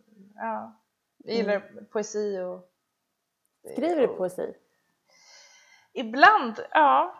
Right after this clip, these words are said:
Speaker 1: Jag skriver en hel del. Ibland är det poesi också. Men jag <laughs> vå-, vågar väldigt sällan dela det. Eh, jag
Speaker 2: Mm.
Speaker 1: gjorde ett undantag för min, eh, min vän Björn Natthiko Lindeblad.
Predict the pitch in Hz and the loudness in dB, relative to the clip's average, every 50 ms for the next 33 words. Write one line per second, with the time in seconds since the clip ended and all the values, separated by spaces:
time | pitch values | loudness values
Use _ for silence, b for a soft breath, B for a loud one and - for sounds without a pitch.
0 | - - - 220 262 269 - - 269 285 294 277 254 247 226 226 226 233 233 233 | -18 -10 -4 -2 -2 -2 -2 -2 0 0 0 2 4 4 4 4 2 2 2 2
1 | 220 214 247 247 226 196 190 202 220 220 233 247 254 247 214 190 180 175 180 180 | 2 2 4 6 6 6 6 4 0 4 4 4 4 4 2 0 0 0 -2 -4
2 | - 208 196 196 - - 196 180 - - - - - 208 - _ _ 202 196 196 | -8 -10 -12 -12 -12 -12 -10 -10 -10 -10 -10 -10 -10 -12 -12 _ _ -10 -8 -6
3 | 196 196 196 196 190 190 190 190 190 196 196 196 - _ _ _ B B B B | -2 2 4 6 6 6 6 4 4 0 -2 -6 -10 _ _ _ B B B B
4 | B B B B 277 262 - - - 254 247 - 254 208 226 - - 220 220 202 | B B B B -10 -10 -8 2 2 2 2 4 4 2 2 2 2 -2 -2 0
5 | 190 214 208 208 202 202 202 208 196 254 262 233 214 262 247 - - 214 190 180 | 4 6 6 8 8 6 6 6 6 2 2 4 2 0 0 2 2 2 4 4
6 | 175 175 170 175 175 175 170 170 175 170 - - _ _ _ b b b b b | 2 2 2 0 0 2 2 0 -2 -2 -6 -10 _ _ _ b b b b b
7 | b b - 202 202 196 185 202 240 254 247 202 220 220 214 226 233 247 226 208 | b b 8 8 10 10 8 8 6 4 4 6 4 6 6 6 6 6 4 4
8 | 208 214 269 247 214 220 190 185 185 - - 185 185 180 175 170 170 170 170 165 | 2 6 8 8 10 10 8 6 2 -2 4 6 8 8 8 6 2 -2 -4 -4
9 | 165 165 165 160 165 165 - _ _ _ _ _ _ _ _ _ _ _ 180 196 | -4 -2 -2 -2 -4 -6 -10 _ _ _ _ _ _ _ _ _ _ _ -2 0
10 | 208 196 180 170 175 175 175 180 175 165 165 170 170 165 165 170 175 - - - | 4 6 6 6 4 4 4 6 6 6 4 2 0 -2 0 0 -2 -2 -2 -6
11 | 190 - 190 202 214 196 180 185 202 240 220 160 - - | -6 -4 -4 -4 -2 -4 -6 -6 2 4 4 4 4 2